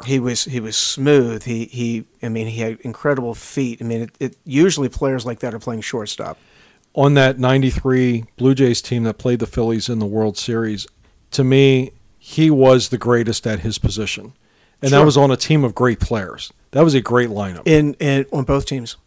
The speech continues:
Speaker 2: Yeah.
Speaker 1: I mean, he was, he was the best player. I mean, Paul Molitor, you know, was, was dominant. I mean, he's a Hall of Famer, and he was the D H. And, uh, but as far as the, an all-around player, he, Robbie Alomar was the best player on the field.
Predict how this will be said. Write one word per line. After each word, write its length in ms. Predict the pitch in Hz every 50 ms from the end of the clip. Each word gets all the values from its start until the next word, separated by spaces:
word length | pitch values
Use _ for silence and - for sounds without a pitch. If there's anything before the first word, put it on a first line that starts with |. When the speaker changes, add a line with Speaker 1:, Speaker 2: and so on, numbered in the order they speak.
| _ _
Speaker 2:
Yeah. 280 | - 117 117 110 98 95 - _ _ _ _
Speaker 1:
I 60 | 151
mean, 120 | 135 135 135
he 100 | 143 151
was, 200 | 156 147 127 -
he 140 | - 143 147
was 260 | 156 151 135 110 104
the 360 | 110 127 131 135 139 139 120 110 110 _ _ _ _ _ _ _ _ _ _ _ _ _ _ _
best 460 | - 120 120 127 123 - - - _
player. 340 | _ - - 123 123 120 120 117
I 20 |
mean, 160 | 120 120 110
Paul 200 | - - 135 135
Molitor, 640 | 120 117 110 117 127 131 - - 135 135 131 135 147 - _ -
you 240 | - - 143 127 117
know, 120 | 113 107
was, 240 | 110 110 110 - 120 - _
was 160 | - 117 101
dominant. 460 | - - 117 113 120 127 127 127 127 127
I 40 |
mean, 100 | 113 110
he's 160 | 113 113 107 117
a 40 |
Hall 180 | 101 107 107 101
of 80 | 101 -
Famer, 300 | - 110 107 107 107 107
and 100 | 104 110
he 80 | 113
was 140 | 110 107 -
the 80 | - 104
D 220 | - 113 110 104
H. 380 | 113 123 120 107 101 - - - _ _ _ _ _ _ _ _ _ _ _ _
And, 380 | 117 117 113 110 117 117 - 131
uh, 140 | 156 -
but 240 | - 135 - 135 123
as 160 | 123 120 -
far 200 | - - 131 123 123
as 100 | 113 104
the, 160 | 123 120 -
an 160 | 135 123 117
all-around 600 | - - 127 123 127 131 127 127 120 117 117 113 110
player, 480 | - - - 127 127 127 120 117 113 110
he, 140 | 113 117 _ _ _ - _
Robbie 440 | - - - 156 156 180 175 151 123
Alomar 460 | 143 131 127 131 127 123 123 110 - _
was 300 | 120 120 123 123 107 -
the 140 | - 123
best 320 | - - 120 117 113 - -
player 240 | - 135 117 110 107
on 100 | 107 104
the 80 | 98
field. 320 | - - 104 92 80 82